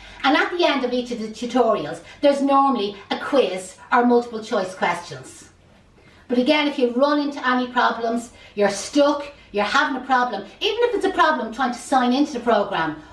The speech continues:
all you have to do is take up that phone,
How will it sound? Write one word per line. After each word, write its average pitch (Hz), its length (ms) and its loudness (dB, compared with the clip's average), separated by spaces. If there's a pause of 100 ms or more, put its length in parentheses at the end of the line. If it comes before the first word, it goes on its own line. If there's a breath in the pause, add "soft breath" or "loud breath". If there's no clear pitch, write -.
(160 loud breath)
all 302 260 4
you 294 100 -2
have 254 200 -2
to 214 80 -12
do 190 340 -4 (180 loud breath)
is 226 140 -8
take - 320 0
up 262 160 -2
that 233 240 -2
phone, 190 380 0